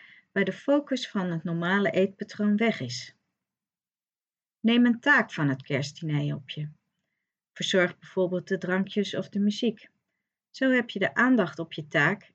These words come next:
en minder op je misofonie-triggers. Een kerstmenu maken van bijvoorbeeld papier.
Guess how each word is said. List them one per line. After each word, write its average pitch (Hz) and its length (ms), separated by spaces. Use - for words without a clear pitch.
en 208 160
minder 240 380
op - 140
je 220 120
misofonie-triggers. 214 1300
Een - 260
kerstmenu 208 580
maken 208 400
van 170 220
bijvoorbeeld 156 520
papier. 175 640